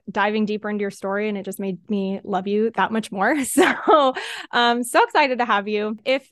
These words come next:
you don't mind, for those who are listening and don't, um, know about you, know what you do, do you wanna just maybe introduce yourself, tell a little bit about your story?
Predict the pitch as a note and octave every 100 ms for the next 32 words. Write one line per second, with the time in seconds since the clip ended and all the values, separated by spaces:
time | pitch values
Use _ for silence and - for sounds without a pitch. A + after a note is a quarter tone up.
0 | - A#3+ B3+ A#3 B3 E4 G#3+ G3+ F#3 D#3
1 | E3+ C4+ C#4+ A3+ G#3 G#3 G#3 G#3 - G3+
2 | G3+ - G#3+ G#3+ G#3 G#3 G3+ - G3+ F#3+
3 | F#3+ - - G#3+ G#3 G#3 A3 A#3 A3 _
4 | _ _ - A#3+ C#4 C4+ C4+ C4 C4 C4+
5 | C4 G#3 G#3 - G3 G#3+ A3 C4+ D4 G#3+
6 | G#3+ G#3+ G#3+ G#3+ - G#3+ G#3 G#3 G#3 D4+
7 | D#4 C#4+ C#4+ C4+ C4+ - A#3 A#3 A#3 A3+
8 | A3+ G#3+ A#3 - A3+ A3+